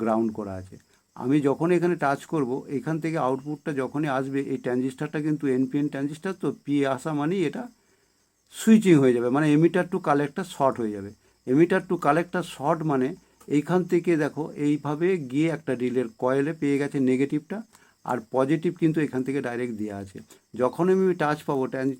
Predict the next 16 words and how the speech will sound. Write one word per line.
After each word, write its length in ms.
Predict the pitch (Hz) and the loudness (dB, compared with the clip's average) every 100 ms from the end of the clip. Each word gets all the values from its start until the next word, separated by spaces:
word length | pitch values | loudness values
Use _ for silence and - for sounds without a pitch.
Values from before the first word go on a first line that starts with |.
| _ | _
ট্রানজিস্টরটা 680 | 131 135 143 - 160 160 170 160 135 | -2 -2 -2 -4 -6 -4 -4 -2 0
on 80 | 143 | 0
হয়ে 120 | 147 147 | 0 -2
যাওয়ার 160 | 151 - | -4 -4
সঙ্গে 200 | 131 143 143 | -4 -2 -2
সঙ্গে 160 | 143 123 | -2 -2
রিলেটা 260 | 123 131 117 104 | -2 -4 -4 -6
on 80 | 98 | -8
হয়ে 140 | 92 90 | -10 -14
গেল। 100 | 92 - _ _ _ _ | -18 -20 _ _ _ _
এই 60 | 139 127 | 4 4
রিলেটা 320 | 143 175 185 160 | 4 2 2 2
on 100 | 143 170 | 2 2
মানে 160 | 156 143 120 | 2 0 0
রিলের 240 | 131 175 175 | 0 0 0
আবার 160 | 160 139 | -2 -2